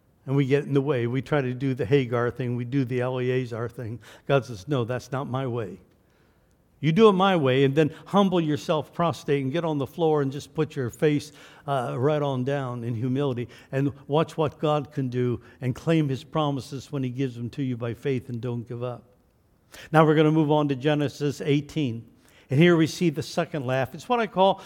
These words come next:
the laugh of wariness, the laugh of wariness. We don't know how much time comes between Genesis seventeen visit and chapter eighteen. Um, but it can't be much more than a few weeks, maybe a month, two at the very most.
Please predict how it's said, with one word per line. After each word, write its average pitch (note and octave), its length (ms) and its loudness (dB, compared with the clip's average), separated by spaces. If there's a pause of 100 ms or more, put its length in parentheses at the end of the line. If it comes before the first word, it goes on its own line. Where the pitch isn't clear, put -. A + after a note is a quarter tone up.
(160)
the D#3+ 120 6
laugh F#3 460 2
of C#3+ 260 0
wariness, B2+ 1080 0
the A#2 180 -6
laugh D3 540 -6
of A#2+ 180 -8
wariness. A#2 1080 -6 (640)
We E3 80 4
don't C4 180 6
know B3 120 6
how F#3 120 2
much G#3 220 0
time F3 320 -2
comes E3 320 -4
between F3 640 -2
Genesis D#3+ 460 -6
seventeen F3 560 -4
visit D#3+ 320 -6
and A#2+ 100 -10
chapter D3 320 -6
eighteen. B2+ 480 -8 (720)
Um, A2+ 560 -4 (320)
but E3 100 8
it E3+ 120 4
can't B3 280 2
be A3 120 2
much G3+ 340 0
more F3 220 2
than D3+ 100 0
a C3+ 80 0
few F#3 300 -2
weeks, D#3 400 -2
maybe F#3 580 4
a D#3+ 80 4
month, D#3+ 260 2 (140)
two G#3+ 220 4
at F3 100 2
the D3 100 2
very D3 460 4
most. G2+ 480 -4